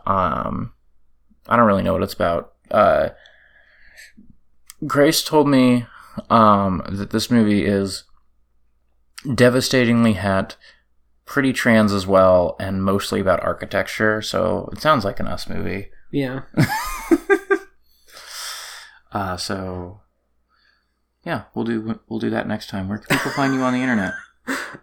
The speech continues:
Speaker 2: Um, people can find me at Fox Mom Nia or Garf Read Aloud. I forgot to do Garfield Read Aloud again.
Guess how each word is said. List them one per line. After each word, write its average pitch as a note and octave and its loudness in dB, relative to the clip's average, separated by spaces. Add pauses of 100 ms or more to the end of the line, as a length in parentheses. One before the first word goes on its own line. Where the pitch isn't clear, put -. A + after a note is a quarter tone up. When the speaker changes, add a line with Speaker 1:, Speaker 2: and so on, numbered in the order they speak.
Speaker 2:
Um, D3+ 2
people D3 -6
can F#3 -4
find E3+ -4
me D3+ -4
at C#3 -8
Fox C3+ -6
Mom C3 -4
Nia C3 -4 (460)
or B2+ -4 (180)
Garf C3+ 0
Read C3+ 0
Aloud. A2+ -2 (1400)
I - -12
forgot F#3+ -6
to G#3 -12
do G3+ -2
Garfield C#3 2
Read A#2+ -2
Aloud A#2 -6
again. A2 -8